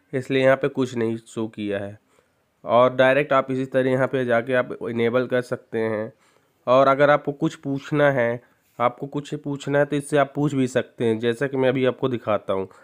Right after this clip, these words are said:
यहाँ से सबसे पहले बैक जाना है, then उसके बाद यहाँ पे बोलना है, "ओके Google, who is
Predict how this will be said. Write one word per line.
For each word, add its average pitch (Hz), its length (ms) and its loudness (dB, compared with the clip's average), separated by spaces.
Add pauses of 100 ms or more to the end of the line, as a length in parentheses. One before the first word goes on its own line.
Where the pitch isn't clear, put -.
(360)
यहाँ 127 140 2
से - 100 -20
सबसे 151 260 -4
पहले 151 240 2
बैक 135 280 2
जाना 127 300 2
है, 131 340 -2 (1300)
then 131 160 2
उसके 139 180 -2
बाद 147 200 2
यहाँ 143 160 2
पे 147 120 0
बोलना 135 420 2
है, 113 280 0 (420)
"ओके 143 300 2
Google, 147 480 2 (2750)
who 180 160 4
is 180 140 2